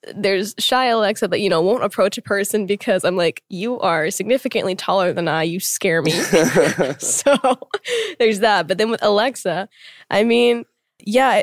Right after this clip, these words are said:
Speaker 1: in, in line with this whole concept thing we have, you know, I am playing a character when I'm on stage, when I'm doing the music video. I mean, it's still me,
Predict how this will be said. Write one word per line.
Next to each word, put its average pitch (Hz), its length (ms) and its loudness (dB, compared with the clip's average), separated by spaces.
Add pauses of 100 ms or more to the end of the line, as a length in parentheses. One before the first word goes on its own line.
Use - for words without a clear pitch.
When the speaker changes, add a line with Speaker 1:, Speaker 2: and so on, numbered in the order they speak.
Speaker 1:
in, 262 380 0
in 247 260 0
line 302 220 2
with 349 80 0
this 277 140 -2
whole 226 400 2
concept 214 540 -2
thing 190 140 -2
we 202 80 0
have, 190 220 -2
you 208 60 2
know, 185 100 0
I 196 80 0
am 294 160 -2
playing 285 260 -2
a 262 60 -4
character 190 440 -4
when 175 160 -6
I'm 175 140 -8
on 185 140 -6
stage, 131 520 -4
when 180 140 -6
I'm 151 100 -6
doing 180 200 -6
the 202 40 -8
music 175 300 -10
video. 139 460 -4 (280)
I 170 40 -4
mean, 196 140 0
it's 180 120 -4
still 285 240 2
me, 202 480 -2